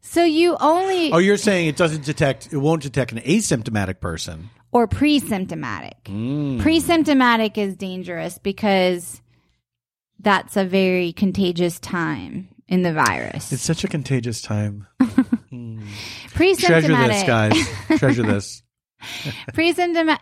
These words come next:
Speaker 1: asymptomatic, pre-symptomatic. I mean, listen, I don't get it. Oh, I just got an audition.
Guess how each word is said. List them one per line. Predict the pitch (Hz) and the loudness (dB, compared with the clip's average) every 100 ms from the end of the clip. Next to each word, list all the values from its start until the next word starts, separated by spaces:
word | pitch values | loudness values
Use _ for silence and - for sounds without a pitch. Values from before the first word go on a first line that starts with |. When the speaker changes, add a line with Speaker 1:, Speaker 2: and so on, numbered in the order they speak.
| 269 | 2
Speaker 1:
asymptomatic, | 302 349 349 359 330 202 240 | 0 0 -2 0 0 0 -2
pre-symptomatic. | 277 262 - 247 240 240 233 226 226 226 214 - _ | -4 -4 -2 -2 0 0 2 2 2 2 0 -4 _
I | 240 | 4
mean, | 262 247 240 233 - - | 4 4 2 -2 -6 -6
listen, | 214 202 185 165 156 165 - _ _ _ _ _ _ | -2 -2 -2 -2 -4 -8 -14 _ _ _ _ _ _
I | 208 226 | 0 2
don't | 220 196 | 2 0
get | 175 156 143 | -2 -6 -6
it. | 117 - _ - _ _ _ _ _ _ _ _ _ _ - | -10 -14 _ -20 _ _ _ _ _ _ _ _ _ _ 0
Oh, | 330 | 2
I | 320 | 2
just | 311 - | -2 -2
got | 277 | 0
an | 262 | 2
audition. | 254 226 240 - 226 175 160 | 2 0 -4 -4 -4 -4 -8